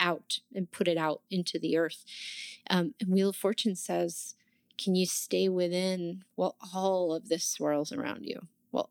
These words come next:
all, while you feel all of it moving you, almost like you're being carried." Like, my, the image in my head is us laying out on water,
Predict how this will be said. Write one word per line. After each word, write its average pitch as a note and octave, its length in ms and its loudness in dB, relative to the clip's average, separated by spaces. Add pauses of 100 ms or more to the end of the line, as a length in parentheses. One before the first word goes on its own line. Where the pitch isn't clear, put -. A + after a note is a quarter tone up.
(120)
all, G3+ 220 -6
while F#3+ 160 2
you F3+ 100 -4
feel - 680 -2
all G3+ 200 2
of F#3 80 0
it - 160 -2
moving F#3 880 2
you, - 320 -6 (280)
almost F3+ 300 -4
like F3 200 0
you're F#3 80 0
being F3 360 -2 (800)
carried." F#3 840 0 (180)
Like, F3+ 200 -8
my, E3+ 280 -2
the F#3 180 -8 (520)
image G3 380 4
in F3+ 80 0
my E3+ 100 2
head F3+ 300 2
is E3 160 0
us F3+ 280 -2
laying F3+ 460 2
out E3+ 200 2
on E3 180 0
water, E3 560 2